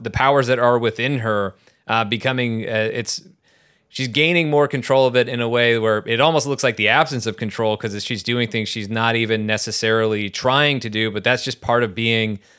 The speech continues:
uh, in sync with it, to where it can become a reflex. So all of that, and it also just shows you, right, that, like, Kamala Khan's gonna be a tough out. You can't,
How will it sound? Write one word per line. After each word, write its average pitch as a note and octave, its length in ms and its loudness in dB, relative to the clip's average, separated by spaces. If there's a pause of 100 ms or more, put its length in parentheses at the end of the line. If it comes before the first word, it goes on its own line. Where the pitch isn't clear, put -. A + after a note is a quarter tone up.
(160)
uh, G#2+ 240 2
in A#2 160 -2
sync C3+ 320 -2
with A2 140 0
it, G#2 100 -4
to A2 100 -10
where A2 220 2
it A#2 240 -6
can A#2+ 300 -2
become A2 360 -4
a G#2 60 -2
reflex. G#2+ 560 -2
So A#2 140 -4
all C#3+ 240 4
of A#2+ 80 -2
that, B2 160 2
and D3+ 80 0
it G3 40 2
also G#3 220 2
just D#3 180 -2
shows D#3+ 320 2
you, G#2 120 -6
right, A2 240 0
that, A2 100 -2
like, G#2+ 300 -2 (500)
Kamala D3+ 320 4
Khan's D3+ 260 0
gonna C#3+ 140 0
be C#3 140 0
a C3 40 0
tough C#3 280 0
out. G#2+ 320 2
You G#2+ 80 -10
can't, C3+ 340 -2